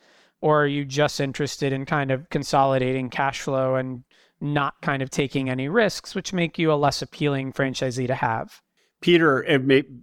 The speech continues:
Speaker 2: maybe this is a question for all of you. These stories of these outsized successes of, of people who, who bought so many franchise, um, who built up these giant franchise businesses, those folks are also probably building a lot of those locations. They, they've,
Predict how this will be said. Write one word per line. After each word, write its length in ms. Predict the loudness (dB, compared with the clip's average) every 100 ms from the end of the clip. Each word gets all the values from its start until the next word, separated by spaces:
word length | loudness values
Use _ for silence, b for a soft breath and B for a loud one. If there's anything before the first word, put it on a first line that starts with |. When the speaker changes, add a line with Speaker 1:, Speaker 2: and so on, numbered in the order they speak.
| -4
Speaker 2:
maybe 260 | 2 2
this 200 | 2 0
is 60 | -2
a 40 |
question 300 | 0 0 0
for 140 | 0 4
all 120 | 4
of 80 | 2
you. 100 | 2
These 200 | 2 2
stories 520 | 4 6 6 6 4
of 80 | 2
these 200 | -2 -2 0
outsized 800 | 0 0 2 4 4 0 -4 -6
successes 840 | -4 -4 0 2 2 2 -2 -2
of, 100 | -4 -8 -20
of 100 | -6
people 240 | -4 -4
who, 240 | -4 -6 -8
who 100 | -20 -20 0
bought 240 | 2 2
so 100 | 2
many 140 | 0 2
franchise, 640 | 2 2 4 2 0 -8 _
um, 340 | 0 0 0 -8 _ _ -20 -20 _ _ -12
who 100 | -6
built 220 | 2 2
up 80 | 2
these 160 | -2 0
giant 300 | 0 0 0
franchise 340 | -2 0 -2
businesses, 420 | -4 -6 -6 -8 -12 b b b b b
those 240 | 2 2 2
folks 380 | 2 2 4 4
are 80 |
also 260 | 6 4 0
probably 440 | 0 0 0 -2
building 400 | 0 2 4 6
a 40 | 6
lot 180 | 4 4
of 80 |
those 200 | 2 0
locations. 760 | 0 0 0 0 -2 -8 -10 -16 -6
They, 180 | -4
they've, 340 | -2 -2 -2